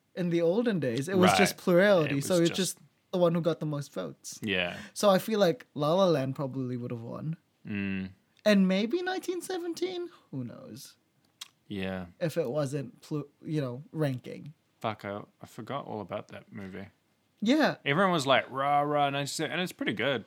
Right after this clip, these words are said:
Speaker 2: but, like,
Speaker 1: It's okay. It doesn't stick to my mind.
Speaker 2: No, that's Mendes, eh?
Speaker 1: My favorite film of last year was Little Women, so.
Speaker 2: That sticks in the mind.
Speaker 1: Yeah.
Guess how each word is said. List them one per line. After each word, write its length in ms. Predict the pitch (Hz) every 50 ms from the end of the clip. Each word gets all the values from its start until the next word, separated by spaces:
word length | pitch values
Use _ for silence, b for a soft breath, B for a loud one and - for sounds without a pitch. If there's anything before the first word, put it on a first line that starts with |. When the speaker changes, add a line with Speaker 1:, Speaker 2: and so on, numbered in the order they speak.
| _ _ -
Speaker 2:
but, 160 | 123 117 120
like, 200 | 120 113 110 - _ -
Speaker 1:
It's 120 | - - - 523 370
okay. 580 | - - 156 147 180 202 160 127 117 135 160 180
It 60 | 175
doesn't 240 | 226 240 233 226 165
stick 420 | - - - - 202 196 196 -
to 120 | - - 208
my 120 | 208 202
mind. 640 | 170 160 165 180 185 156 135 143 147 160 170 165 185
Speaker 2:
No, 500 | 123 131 139 139 135 117 98 95 95 92 95 -
that's 200 | 139 127 - -
Mendes, 500 | 101 98 95 107 113 107 95 92 90 -
eh? 240 | 113 104 101 95 92 98 - _
Speaker 1:
My 240 | - 190 196 214 277
favorite 380 | 320 - - 220 208 185 196 170
film 260 | - - 185 175 175
of 140 | 180 165 156
last 320 | 175 175 170 175 - - -
year 160 | 180 175 170
was 180 | 170 170 160 170
Little 280 | 196 190 185 175 175
Women, 500 | 170 175 175 190 208 185 123 113 123 143 151
so. 500 | - - - 113 117 117 127 139 160 170 _ _ _ _ _
Speaker 2:
That 220 | - 104 107 - -
sticks 360 | - - - - - - -
in 60 | 98
the 60 | 92
mind. 400 | 90 92 92 92 92 92 90 - -
Speaker 1:
Yeah. 320 | 160 156 151 147 147 151